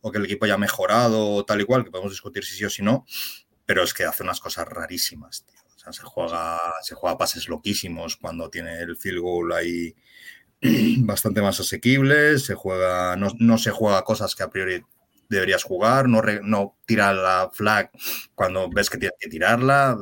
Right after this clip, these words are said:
no pide tiempos muertos. Eh, pf, ah, mm, yo es que le veo, el fallo principal para mí es ese, es, es a nivel fútbol situacional, los partidos se le escurren,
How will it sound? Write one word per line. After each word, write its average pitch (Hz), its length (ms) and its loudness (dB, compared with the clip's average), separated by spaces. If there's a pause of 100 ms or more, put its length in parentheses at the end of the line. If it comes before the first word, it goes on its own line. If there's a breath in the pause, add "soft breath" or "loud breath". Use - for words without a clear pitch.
(100)
no 98 520 -6
pide 101 180 2
tiempos 92 400 -2
muertos. 135 760 2 (380 loud breath)
Eh, 101 120 -6
pf, - 440 -6
ah, 104 280 -8
mm, 123 680 4
yo 139 180 4
es 151 120 -4
que 190 100 2
le 147 120 6
veo, 156 360 4
el 98 200 -4
fallo 131 340 2
principal 135 480 0
para 135 180 0
mí 120 200 -4
es 202 180 -4
ese, 82 380 -4
es, - 240 -10
es 92 200 -8
a 110 60 0
nivel 113 240 4
fútbol 127 260 2
situacional, 135 580 -2
los - 140 -4
partidos 104 360 -4
se 156 60 -4
le 135 80 2
escurren, 165 520 -2